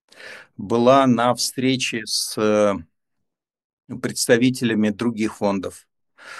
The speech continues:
а, в Германии, и ей начали рассказывать о том, что, м, брать, э, деньги у фондов, э, с именем Ходорковского не кошерно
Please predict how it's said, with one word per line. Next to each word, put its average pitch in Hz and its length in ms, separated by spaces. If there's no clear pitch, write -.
а, 101 420
в 101 80
Германии, 110 640
и 107 160
ей 107 320
начали 107 400
рассказывать 98 680
о 101 60
том, 113 240
что, 98 760
м, 92 200
брать, 107 760
э, 98 260
деньги 98 760
у 98 540
фондов, 101 600
э, 98 480
с - 140
именем 98 300
Ходорковского 104 720
не 98 140
кошерно 147 640